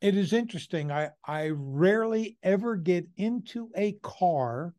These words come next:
where the radio isn't on, where it's either talk radio or music. And sometimes I'll either tell them, "Turn it down, turn it off."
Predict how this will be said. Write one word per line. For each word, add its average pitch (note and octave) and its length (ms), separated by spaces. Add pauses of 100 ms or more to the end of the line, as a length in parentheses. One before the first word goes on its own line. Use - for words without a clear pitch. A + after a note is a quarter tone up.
(140)
where E3+ 220
the E3 120
radio E3 540
isn't D3 280
on, B2+ 380 (220)
where D3+ 180
it's D3+ 140
either C3 260
talk G3 420
radio F3 800 (260)
or D#3 420 (160)
music. D3 500 (280)
And F3+ 220
sometimes G3 480
I'll D3+ 180
either D#3 180
tell D3 240
them, C3 160
"Turn C3 280
it A#2+ 140
down, B3 400
turn C#3 300
it C#3+ 120
off." G#3 520